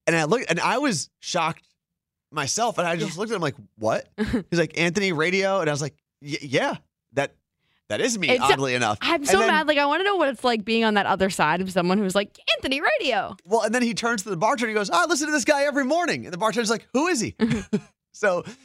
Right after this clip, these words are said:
Speaker 1: it was really weird. I had a, I had a great conversation with those guys. He, the one guy that, uh, recognized me played rug-, uh, rugby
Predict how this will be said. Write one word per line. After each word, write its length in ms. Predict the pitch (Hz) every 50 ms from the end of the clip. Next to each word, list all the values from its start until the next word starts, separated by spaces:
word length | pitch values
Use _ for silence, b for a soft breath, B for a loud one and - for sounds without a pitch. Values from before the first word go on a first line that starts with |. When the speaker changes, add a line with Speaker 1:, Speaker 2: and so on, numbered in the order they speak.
| 226 B B
Speaker 1:
it 140 | 202 214
was 300 | 226 226 208 170 160 - _ _ _
really 280 | 147 151 190 247 247 247
weird. 140 | 254 254 233
I 60 | 180
had 80 | 180 185
a, 100 | 170 -
I 20 | 147
had 80 | 156
a 40 | 160
great 240 | 147 135 170 175 147
conversation 480 | 190 180 175 160 139 147 160 151 165
with 100 | 147 135
those 280 | 113 120 127 135 127 120
guys. 320 | 123 110 117 160 185 - _ _ _ _ _ _ _ _
He, 160 | - 139 143 131
the 120 | 135 135
one 200 | 131 147 160 156
guy 200 | 147 147 143 143
that, 180 | 135 135 131 - - -
uh, 180 | 120 117 117 113
recognized 560 | 131 156 151 160 135 123 127 120 120 110 120
me 120 | 127 123
played 480 | - - 127 120 120 120 120 120 107 104 -
rug-, 260 | 127 135 139 127 - 113
uh, 220 | 120 117 110 110
rugby 400 | 110 127 127 113 123 135 139 135